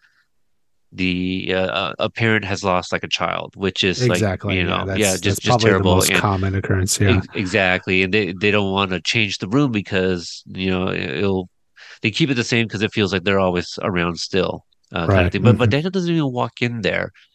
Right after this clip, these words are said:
Speaker 1: But maybe just, like, in his mind, you know, th-, this is the way it is, and, and I know what it looks like. I don't need to walk in there, probably.
Speaker 2: Mm-hmm.
Speaker 1: But, um,
Speaker 2: Yeah.
Speaker 1: some of the things that, not necessarily that just stood out to me, but the, the ones that I at least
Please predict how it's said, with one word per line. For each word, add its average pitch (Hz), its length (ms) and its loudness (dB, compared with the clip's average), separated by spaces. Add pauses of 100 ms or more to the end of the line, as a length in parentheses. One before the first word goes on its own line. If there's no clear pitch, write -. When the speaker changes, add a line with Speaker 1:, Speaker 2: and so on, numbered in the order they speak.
(180)
Speaker 1:
But 95 320 2
maybe 113 440 2
just, 113 200 -2
like, 104 180 2
in 131 140 0
his 110 160 0
mind, 107 520 0
you 113 100 -2
know, 98 300 0
th-, 98 180 -6
this 98 220 -4
is 113 100 -2
the 107 80 0
way 110 160 4
it 104 80 2
is, 104 160 2
and, 95 200 -2
and 98 200 0
I 101 60 0
know 101 140 2
what 101 100 2
it 98 60 0
looks 101 200 -2
like. 101 180 0
I 92 60 0
don't 98 140 -2
need 95 140 -6
to 87 60 -8
walk 90 240 -4
in 95 120 -6
there, 104 300 2 (480)
probably. 104 640 2
Speaker 2:
Mm-hmm. 107 80 -18
Speaker 1:
But, 98 260 0
um, 95 240 4
Speaker 2:
Yeah. 92 180 2 (400)
Speaker 1:
some - 260 -2
of 151 100 0
the 151 100 0
things 135 540 -4 (120)
that, 107 560 0 (260)
not 147 180 2
necessarily 147 340 2
that 101 180 0
just 104 160 -4
stood 110 220 0
out 101 140 -2
to 101 100 -12
me, 101 240 2
but 98 180 -2
the, 101 120 -2
the 107 120 -2
ones 107 140 0
that 104 100 2
I 95 180 4
at 95 160 2
least 107 300 -4